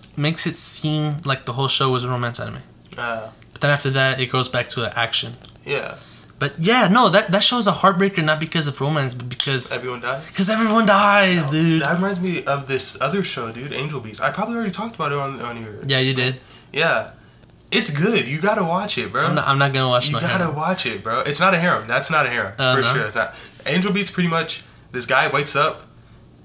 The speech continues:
Speaker 2: and then he sees two girls, like, fighting, right? One's, like, sniping the other one, right? And he's like, "Yo, what's going on? Why are you shooting at this girl with a fucking, like, sniper rifle?" And she's
Speaker 1: Uh-huh.
Speaker 2: like,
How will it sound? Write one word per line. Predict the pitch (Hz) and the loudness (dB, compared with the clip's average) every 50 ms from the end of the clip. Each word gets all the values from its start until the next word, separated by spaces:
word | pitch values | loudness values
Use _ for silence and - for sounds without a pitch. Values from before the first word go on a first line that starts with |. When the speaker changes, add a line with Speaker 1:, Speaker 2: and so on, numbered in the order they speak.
| - - | -6 -4
Speaker 2:
and | 143 139 135 135 | -2 -2 0 -2
then | 131 131 127 123 | -2 -2 -2 -4
he | - - 151 143 | -4 -6 -4 -4
sees | - - 165 156 151 | -2 -2 -2 -2 -4
two | - - 156 | -4 -4 -4
girls, | 143 143 139 131 127 | -2 -2 -2 0 0
like, | 120 107 95 - | -2 -2 -2 -4
fighting, | - - - 127 117 107 101 | -6 -2 0 0 0 0 -2
right? | 101 110 117 113 117 | -4 -2 -2 -2 -2
One's, | 123 139 143 143 | -2 -2 -2 0
like, | 135 120 113 - | -2 -2 0 0
sniping | - - - 131 127 127 123 - 117 110 113 | -2 -2 0 0 0 0 0 -4 -6 -6 -4
the | 117 117 | -4 -4
other | 113 107 101 | -4 -4 -6
one, | 101 101 104 | -10 -10 -6
right? | 107 110 117 120 117 - - - - - - - - | -4 -4 -2 -4 -4 -8 -10 -18 -20 -20 -20 -12 -8
And | 131 127 | -6 -6
he's | 127 120 127 | -4 -2 0
like, | 123 117 113 | 0 -2 -2
"Yo, | 120 131 123 110 | -4 -2 -2 -2
what's | 117 120 131 | -2 -2 -4
going | 139 131 123 120 | -2 -2 -2 0
on? | 123 117 104 107 | 0 0 -2 -2
Why | 117 131 | -2 -2
are | |
you | 131 131 | -2 -2
shooting | - - 160 139 120 107 | -4 -4 -4 -4 -6 -6
at | 104 - | -8 -8
this | 110 101 | -10 -10
girl | - 117 110 | -6 -6 -6
with | 107 110 | -6 -6
a | 135 | -10
fucking, | - - 117 117 113 - 113 110 104 104 | -8 -6 -6 -6 -6 -6 -12 -12 -10 -10
like, | 107 104 101 101 113 - - | -10 -10 -10 -12 -14 -14 -8
sniper | - - - 131 123 123 - 117 107 | -6 -4 0 0 0 -2 -2 -4 -6
rifle?" | 104 107 101 - - 113 | -8 -8 -12 -14 -14 -14
And | 113 - | -12 -10
she's | - 127 | -6 -2
Speaker 1:
Uh-huh. | 131 131 131 131 123 | 0 0 0 0 -2
Speaker 2:
like, | 120 | -2